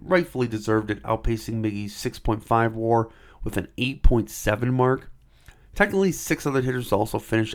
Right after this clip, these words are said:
ahead of Cabrera in war, but again, that's thanks to an abysmal one point, uh, negative one point three defensive war,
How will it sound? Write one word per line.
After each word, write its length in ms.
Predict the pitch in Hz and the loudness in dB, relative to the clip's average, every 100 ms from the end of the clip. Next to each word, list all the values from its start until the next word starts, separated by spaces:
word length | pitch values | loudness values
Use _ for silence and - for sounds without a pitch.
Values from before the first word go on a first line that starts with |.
| - | -10
ahead 320 | - - 107 113 | -14 -2 -2 -2
of 100 | 117 | -4
Cabrera 380 | 117 120 117 | 0 2 4
in 120 | 117 120 | 2 2
war, 320 | 120 120 120 - - - | 2 2 0 -10 -20 -2
but 100 | - | 4
again, 220 | 127 127 120 | 6 6 4
that's 180 | 117 | 2
thanks 220 | 123 123 - | 0 -2 0
to 120 | 117 | 0
an 80 | 98 | 0
abysmal 580 | 98 113 107 113 101 | 0 0 0 0 0
one 220 | 101 104 98 | 0 0 0
point, 300 | 104 92 - | 0 -2 -2
uh, 140 | 110 107 | -2 0
negative 500 | 110 120 110 85 - - | 2 2 2 -4 -10 -6
one 300 | 110 107 104 | -2 0 2
point 260 | 107 - | 0 -2
three 240 | - 107 104 | -6 -6 -6
defensive 460 | - 107 110 120 | -4 -6 -6 -6
war, 320 | 117 120 120 | 0 2 0